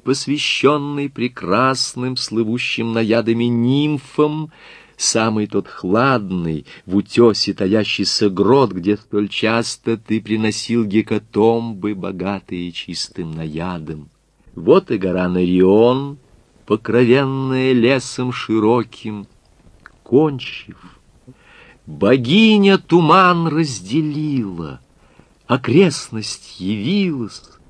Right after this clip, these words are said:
В грудь Одиссея при виде таком пролилось веселье. Бросился он целовать плододарную землю отчизны.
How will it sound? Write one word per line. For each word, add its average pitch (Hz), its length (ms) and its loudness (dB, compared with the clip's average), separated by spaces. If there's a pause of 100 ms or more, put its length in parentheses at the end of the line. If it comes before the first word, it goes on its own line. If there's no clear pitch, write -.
(800)
В 87 180 -8
грудь 156 500 2
Одиссея 107 880 0
при 98 260 -4
виде 113 340 -2
таком 120 480 0
пролилось 113 580 -2
веселье. 98 960 -8 (460)
Бросился 175 800 6
он 180 120 4
целовать 135 1120 0 (120)
плододарную 98 1160 -2
землю 87 600 -4
отчизны. - 880 -10